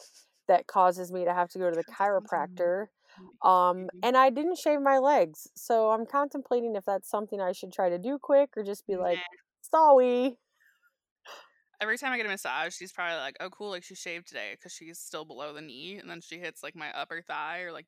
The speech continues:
Speaker 2: you know, the
Speaker 1: Mm-hmm.
Speaker 2: back of your knee where you always forget to shave, and she's like, <laughs> "This girl does not get laid often."
Speaker 1: See,
Speaker 2: It's
Speaker 1: my
Speaker 2: cute.
Speaker 1: problem is, is that my back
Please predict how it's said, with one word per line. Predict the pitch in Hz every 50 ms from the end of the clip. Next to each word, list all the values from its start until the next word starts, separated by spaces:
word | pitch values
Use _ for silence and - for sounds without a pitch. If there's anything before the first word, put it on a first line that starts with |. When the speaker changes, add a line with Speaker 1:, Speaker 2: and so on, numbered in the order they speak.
| _ _ _
Speaker 2:
you | 190 175 175
know, |
the | 165 226
Speaker 1:
Mm-hmm. | 220 131
Speaker 2:
back | 123 -
of | - -
your | 175 180
knee | 185 185 190 196
where | 190 190
you | 196 185
always | 190 190 196 202 -
forget | - 208 208 202 196
to | -
shave, | - - 214 208 208 208 208
and | 208 196
she's | - 190 180 170
like, | 190 185
<laughs> | - - 220 214 247 - 311 294 311 294 - 196
"This | 175 -
girl | - 175 156 147
does | 143 - - 151
not | 156 156 160 160
get | 160 165 156 -
laid | - - - -
often." | - - - - _ - - - - 156 202 - _ _ _ _ _ -
Speaker 1:
See, | - - 269 254
Speaker 2:
It's |
Speaker 1:
my | 240 233 240 247
Speaker 2:
cute. |
Speaker 1:
problem | 240 285 277 262 247 220 208
is, | 202 190 185
is | 196 190 180 175
that | 175 185 180 180 175 - - - -
my | 202 196 190 185 185 185 180 180 180 180 180 180 175 165 170
back | 185 175 165 170 185 185